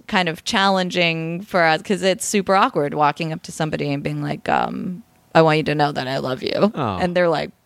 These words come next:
Speaker 2: How do people react?
Speaker 1: "Okay." Some people were cool with it and were like, "Wow, I love you too. Thank you so much." And then other people would roll their eyes and look at us very oddly
Speaker 2: Yeah.
Speaker 1: and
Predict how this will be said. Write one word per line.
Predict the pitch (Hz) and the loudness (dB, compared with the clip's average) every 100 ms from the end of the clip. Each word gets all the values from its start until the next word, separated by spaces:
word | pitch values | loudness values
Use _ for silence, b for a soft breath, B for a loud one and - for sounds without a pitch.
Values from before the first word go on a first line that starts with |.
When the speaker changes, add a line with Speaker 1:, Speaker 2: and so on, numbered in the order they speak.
| _ | _
Speaker 2:
How | 151 202 | -2 0
do | |
people | 190 202 185 | 0 2 2
react? | 175 151 104 | 4 2 0
Speaker 1:
"Okay." | - - 247 _ 320 370 359 320 294 269 247 208 - | -4 -8 -12 _ -8 -8 -8 -10 -10 -12 -14 -16 -2
Some | 262 254 | 2 6
people | 285 262 269 254 226 220 202 170 | 6 4 2 2 4 4 2 0
were | 196 202 | 0 0
cool | - 220 | 0 0
with | 240 | 2
it | |
and | 240 | 2
were | 196 | 2
like, | 170 190 | 0 0
"Wow, | 381 392 381 339 285 | 2 2 2 2 2
I | 339 | 2
love | 370 302 | 0 0
you | 262 | 0
too. | - 381 | 0 -2
Thank | - 254 262 | 0 -2 -4
you | |
so | - 294 247 | -4 0 0
much." | 220 285 269 | 2 2 2
And | 233 | 0
then | 196 196 | 0 2
other | 196 202 220 | 2 2 0
people | 220 214 - 202 196 196 B B - | 0 -4 0 2 2 -2 B B -2
would | 190 190 190 _ _ _ _ - | 0 0 -6 _ _ _ _ -8
roll | 208 214 202 | 0 4 4
their | 190 170 | 4 4
eyes | 170 190 156 156 165 - - _ _ | 4 4 4 0 -2 -8 -14 _ _
and | 175 165 156 - 170 | -2 -2 -4 -4 0
look | 160 160 | 2 2
at | |
us | 147 - - - - | 0 -2 -12 -16 -12
very | 180 165 156 | -2 2 4
oddly | 147 143 151 | 4 4 0
Speaker 2:
Yeah. | 101 | -2
Speaker 1:
and | 92 | -4